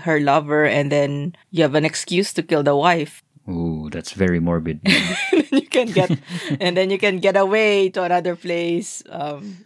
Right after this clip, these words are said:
Speaker 1: I don't know. I, I've been watching too many detective
Speaker 2: Yeah, that
Speaker 1: shows
Speaker 2: sounds
Speaker 1: or
Speaker 2: like a
Speaker 1: something
Speaker 2: novel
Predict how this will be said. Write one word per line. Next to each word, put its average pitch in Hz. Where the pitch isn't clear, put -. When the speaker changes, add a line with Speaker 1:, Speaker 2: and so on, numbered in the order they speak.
Speaker 1:
I 180
don't 214
know. 185
I, 156
I've 151
been 160
watching 170
too 165
many 156
detective 165
Speaker 2:
Yeah, -
that -
Speaker 1:
shows 175
Speaker 2:
sounds -
Speaker 1:
or 165
Speaker 2:
like -
a -
Speaker 1:
something 190
Speaker 2:
novel 180